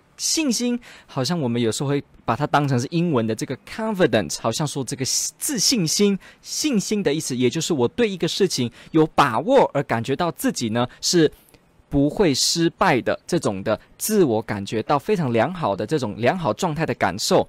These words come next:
这种 confidence 叫自信。不过呢，有时候我们说信心也是英文说的 faith，好，那到底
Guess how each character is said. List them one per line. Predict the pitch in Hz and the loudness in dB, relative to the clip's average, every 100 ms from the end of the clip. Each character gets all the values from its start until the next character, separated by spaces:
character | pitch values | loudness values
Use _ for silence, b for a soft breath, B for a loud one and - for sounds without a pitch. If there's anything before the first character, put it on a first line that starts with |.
| b | b
这 | - | -2
种 | - 92 | -2 -4
confidence | - 226 185 110 98 | -4 -2 0 -2 -4
叫 | - 113 | -4 -6
自 | - 180 | -4 -4
信。 | 123 - 160 B B B B _ | -2 0 0 B B B B _
不 | 220 | 0
过 | 320 302 | 4 4
呢， | 262 | 4
有 | 185 | 4
时 | 156 | 4
候 | 220 | 2
我 | 175 | 2
们 | 131 | 2
说 | 147 196 | 0 -2
信 | - 285 226 | -2 0 0
心 | - 233 240 B | 0 -2 -2 B
也 | 135 127 | 2 2
是 | - | 2
英 | - 233 | 0 0
文 | 226 143 | 2 2
说 | 143 165 | 2 0
的 | 131 117 | 0 -2
faith， | - - 277 143 - - - | -6 0 2 2 -2 -14 -16
好， | 107 | -12
那 | 131 143 | -6 -4
到 | - 151 | 2 2
底 | 123 110 98 | 2 -4 -6